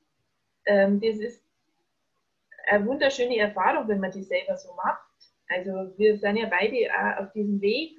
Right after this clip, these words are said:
und ich denke auch, dass ich das für die jetzt genauso sagen kann, äh, wir sind ja jetzt nicht fertig.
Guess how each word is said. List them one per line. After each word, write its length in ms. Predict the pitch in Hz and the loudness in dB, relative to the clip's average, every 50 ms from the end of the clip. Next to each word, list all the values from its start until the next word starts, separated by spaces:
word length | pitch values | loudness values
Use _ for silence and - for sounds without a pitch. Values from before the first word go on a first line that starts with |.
| - | -14
und 320 | - 196 196 196 190 - _ _ - - - - - _ _ _ _ _ _ _ _ _ _ _ _ _ _ _ - - - - | -10 -6 -6 -6 -6 -8 _ _ -20 -20 -20 -20 -20 _ _ _ _ _ _ _ _ _ _ _ _ _ _ _ -20 -20 -20 -18
ich 280 | - - - - - - | -18 -18 -18 -18 -14 -8
denke 260 | 185 196 208 202 - | -4 -4 0 2 4
auch, 180 | 180 - 254 | 4 4 6
dass 140 | 254 226 208 | 4 2 0
ich 120 | 214 202 - | 0 -6 -6
das 380 | 202 196 - 202 - - - | -8 -8 -6 -4 -4 -4 -2
für 80 | - 202 | -4 -6
die 200 | 202 226 240 240 | -4 -2 0 2
jetzt 180 | 220 208 214 | 2 2 0
genauso 400 | - 208 185 165 180 - - 285 | -2 -2 -2 0 0 0 -2 -4
sagen 320 | 240 - 202 190 196 202 202 | -6 -2 -2 0 0 -2 -2
kann, 280 | 202 196 196 196 190 190 | -2 -2 -2 -2 -4 -8
äh, 420 | - - - 180 180 180 175 170 | -8 -4 -4 -2 -2 -4 -6 -8
wir 100 | 190 196 | -10 -6
sind 200 | 196 190 190 202 | -4 -2 0 0
ja 60 | 214 | 2
jetzt 260 | 202 202 208 202 - 208 | 2 2 0 0 -4 -6
nicht 180 | 202 196 - | -6 -4 0
fertig. 540 | - 220 240 - - - 202 170 - - _ | 2 2 2 2 -2 -8 -8 -8 -10 -14 _